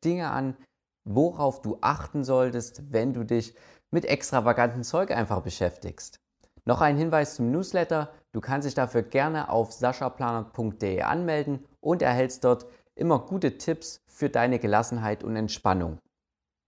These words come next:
Lass uns loslegen. Das Feld der Mystik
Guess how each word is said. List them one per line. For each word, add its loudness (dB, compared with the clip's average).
Lass 4
uns 2
loslegen. 2
Das -2
Feld 2
der 6
Mystik 0